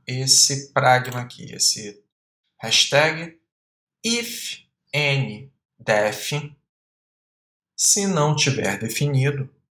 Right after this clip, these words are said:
e essa daqui que é a sintaxe, tá? Em maiúsculos, o nome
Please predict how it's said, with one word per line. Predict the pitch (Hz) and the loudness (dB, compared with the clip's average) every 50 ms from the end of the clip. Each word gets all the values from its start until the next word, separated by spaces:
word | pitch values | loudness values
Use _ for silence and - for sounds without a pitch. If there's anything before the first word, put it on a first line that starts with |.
| _ _ _ _ | _ _ _ _
e | - - 165 175 - - - | -12 -10 -10 -10 -12 -10 -2
essa | - 139 147 160 160 - - - 156 151 | 2 4 4 6 6 6 6 4 4 2
daqui | 151 151 151 - - 143 139 | 0 0 -2 -2 -2 -4 0
que | 143 143 | 2 4
é | 143 | 4
a | |
sintaxe, | 143 - - 160 147 135 - 135 127 127 127 - - - - 127 - | 6 4 4 2 0 0 4 4 4 4 4 4 2 2 2 2 -2
tá? | 131 120 123 131 - - _ _ _ _ _ _ _ _ _ | -4 -4 -4 -6 -8 -12 _ _ _ _ _ _ _ _ _
Em | - 147 156 170 | -4 -2 -2 0
maiúsculos, | 170 165 160 143 127 117 117 113 - - - - 113 - - - - - | 2 4 4 4 2 0 -2 -4 -6 -8 -10 -10 -6 -6 -6 -6 -4 -4
o | - 143 | 0 4
nome | 139 131 117 113 110 107 107 113 123 131 139 156 170 185 190 214 240 - - | 4 4 4 2 0 0 2 2 4 4 4 2 0 -2 -4 -6 -8 -12 -16